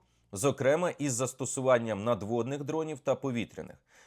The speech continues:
Оскільки там стоять системи реп, там можуть бути інші системи, які перешкоджають успішному застосуванню таких типів дронів,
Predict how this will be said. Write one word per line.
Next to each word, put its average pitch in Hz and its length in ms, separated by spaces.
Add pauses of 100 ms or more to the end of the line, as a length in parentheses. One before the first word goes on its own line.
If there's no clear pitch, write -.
(120)
Оскільки 135 500
там 127 240
стоять 123 380
системи 110 500
реп, 156 280
там 101 180
можуть 104 300
бути 107 340
інші 165 340
системи, 151 580 (240)
які 139 500 (260)
перешкоджають 117 920 (340)
успішному 160 680
застосуванню 151 720
таких 147 320
типів 147 340
дронів, 143 380